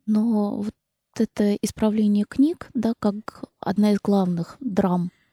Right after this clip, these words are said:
а, семнадцатого века, да, конечно, это драма книжных людей. То есть, э, драма тех, которые читали эти книги и за каждой буквой видели смысл,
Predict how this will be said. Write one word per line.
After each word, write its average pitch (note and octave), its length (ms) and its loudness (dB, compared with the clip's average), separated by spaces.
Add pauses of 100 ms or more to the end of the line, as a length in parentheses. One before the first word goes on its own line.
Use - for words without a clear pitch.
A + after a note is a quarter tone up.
(420)
а, F#3+ 260 0
семнадцатого F#3+ 720 -2
века, A3 600 -2
да, A#3 400 -2 (680)
конечно, G3 580 0
это F#3+ 220 -2
драма F#3+ 520 -2 (240)
книжных F#3+ 520 -2
людей. F#3+ 460 -10 (440)
То - 100 -14
есть, - 320 -16
э, F#3+ 280 -4 (300)
драма F#3+ 600 0 (120)
тех, G#3 340 -4
которые F#3+ 540 -2
читали A#3 480 -2
эти - 180 -8
книги F3+ 420 -6 (340)
и G3+ 80 -2
за F#3+ 100 2
каждой F#3+ 320 -4
буквой G3 580 -2 (380)
видели G3+ 440 0
смысл, G#3+ 680 -2